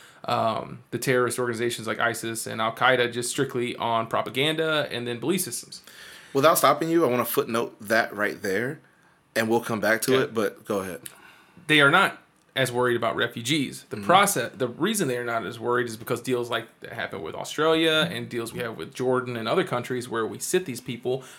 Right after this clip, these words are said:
Speaker 1: for up to twenty months to evaluate them and go through their caseloads and go through things like that.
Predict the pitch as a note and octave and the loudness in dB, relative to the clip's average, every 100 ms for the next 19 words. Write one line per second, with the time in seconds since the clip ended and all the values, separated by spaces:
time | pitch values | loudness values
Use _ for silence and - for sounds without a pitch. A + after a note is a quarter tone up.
0 | - - C3 B2 B2 - A#2+ A#2 A2+ - | -6 2 4 4 0 -2 -6 -8 -10 -6
1 | A#2 A#2 C#3+ F#3+ - - - _ C3+ A#2+ | -6 -2 -2 -2 -4 -12 -14 _ -2 2
2 | A#2+ B2+ B2 B2 A#2+ A#2 A2+ A2+ - - | 4 4 4 -2 -2 -6 -4 -6 -6 -8
3 | - B2+ B2 B2 B2 A#2+ A2+ B2 C3 - | -2 -2 0 -4 -2 -4 -6 -8 -10 -8
4 | A#2+ A2 B2+ B2+ A#2+ | -10 -8 -2 0 -2